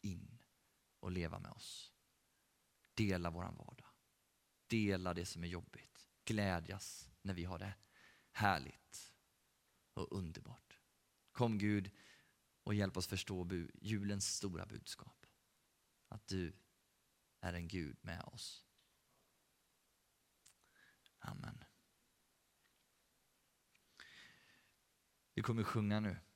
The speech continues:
en av julens mest älskade sånger. Kanske den julsång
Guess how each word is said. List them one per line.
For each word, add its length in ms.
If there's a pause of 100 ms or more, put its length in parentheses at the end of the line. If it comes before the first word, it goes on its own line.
(160)
en 240
av 320
julens 560
mest 280
älskade 600
sånger. 400
Kanske 840 (360)
den 420
julsång 880